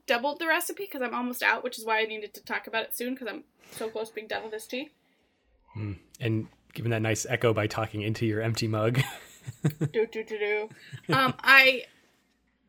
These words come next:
Speaker 1: I put a little extra than it, what it called for because I wanted it to be strong, and it's definitely got a, a spice at the end. Um,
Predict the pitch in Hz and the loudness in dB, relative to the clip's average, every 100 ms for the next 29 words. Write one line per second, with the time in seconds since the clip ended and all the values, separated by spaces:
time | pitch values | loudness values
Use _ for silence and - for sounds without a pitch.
0 | - 277 339 508 453 403 - - - 302 | 2 4 4 4 4 6 8 6 4 2
1 | 269 247 226 226 - 220 226 - 311 294 | 2 0 -2 -4 -4 -4 -2 -2 -2 -2
2 | 285 254 220 220 233 226 220 233 226 208 | -4 -4 -4 -4 -4 -4 -4 -6 -6 -6
3 | 208 - _ _ _ _ _ - - 240 | -6 -14 _ _ _ _ _ -6 -2 0
4 | 226 240 392 427 - 254 247 - 294 320 | 2 2 0 -6 -4 -2 0 0 -2 -2
5 | 320 269 214 - 233 - - - 247 254 | 0 2 0 -2 -6 -4 -4 2 4 4
6 | 269 262 233 208 202 254 302 - _ _ | 0 -2 -4 0 0 -2 -6 -12 _ _
7 | - - - - _ _ 240 233 214 226 | -16 -12 -12 -12 _ _ 4 6 4 0